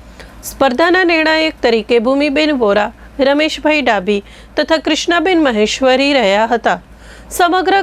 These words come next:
કાર્યક્રમનું સંચાલન શિક્ષિકા અલ્પાબેન ગોસ્વામી દ્વારા કરવામાં આવ્યું હતું. કાર્યક્રમને સફળ બનાવવા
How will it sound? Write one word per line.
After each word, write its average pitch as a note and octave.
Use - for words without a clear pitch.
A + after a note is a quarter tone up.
કાર્યક્રમનું A#3+
સંચાલન B3+
શિક્ષિકા F4
અલ્પાબેન A#3
ગોસ્વામી C#4+
દ્વારા B3
કરવામાં G#3
આવ્યું A#3+
હતું. F3+
કાર્યક્રમને F4
સફળ A#3+
બનાવવા A#3+